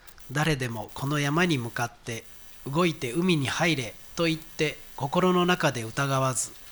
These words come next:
ただ自分の言った通りになると信じるなら、その通りになります。だからあなた方に言うのです。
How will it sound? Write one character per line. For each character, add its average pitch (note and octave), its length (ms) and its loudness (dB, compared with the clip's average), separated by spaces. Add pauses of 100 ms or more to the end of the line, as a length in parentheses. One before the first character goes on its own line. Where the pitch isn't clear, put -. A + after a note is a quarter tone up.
(140)
た F3+ 140 0
だ C3+ 200 0 (100)
自 A#2 180 0
分 E3 220 2
の E3 80 2
言 D#3+ 100 0
っ - 20 -14
た F3 200 2
通 F#3 240 2
り D3 120 0
に B2 120 -4
な C3+ 160 -2
る C3 100 -4
と A2 160 -6
信 C3+ 280 4
じ C#3 120 0
る B2 140 -4
な G#2 100 -6
ら、 F#2 180 -10 (120)
そ - 180 -4
の D#3 100 2
通 F3+ 260 2
り D#3 120 0
に F#3 100 0
な B2 140 0
り G#2 100 -4
ま F#2+ 140 -4
す。 - 320 -4 (760)
だ C#3+ 120 -4
か B2+ 140 -2
ら G#2 180 -8 (240)
あ A#2+ 80 -4
な D#3 120 2
た D#3 120 2
方 D3+ 240 0
に G#3 180 2
言 C3+ 140 2
う B2 40 -2
の A2 120 -6
で F#2+ 140 -10
す。 - 280 -4